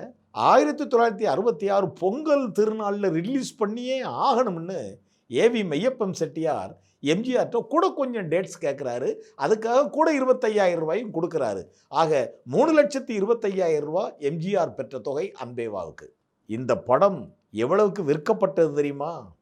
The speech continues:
முப்பத்தி மூணு லட்சம் ரூபாய்க்கு விற்கப்பட்டது. தமிழ் திரையுலகிலே இந்த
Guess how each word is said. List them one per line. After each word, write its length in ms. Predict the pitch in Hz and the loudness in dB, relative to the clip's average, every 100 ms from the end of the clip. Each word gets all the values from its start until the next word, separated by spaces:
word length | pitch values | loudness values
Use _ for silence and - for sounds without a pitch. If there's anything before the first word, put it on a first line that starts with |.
| _ | _
முப்பத்தி 520 | - 147 151 240 247 208 | -8 -2 4 4 4 -2
மூணு 260 | 208 196 | 0 2
லட்சம் 300 | 175 - 170 | 2 0 -2
ரூபாய்க்கு 420 | 139 139 139 147 | 0 -2 -4 -8
விற்கப்பட்டது. 540 | 113 151 - - 92 78 _ _ | -8 -8 -8 -10 -12 -12 _ _
தமிழ் 380 | - 160 226 233 - 175 | 0 0 0 -4 -6 0
திரையுலகிலே 680 | 175 202 175 156 143 120 87 - _ _ - | 0 0 0 0 -2 -4 -6 -14 _ _ -6
இந்த 320 | 127 180 | -4 0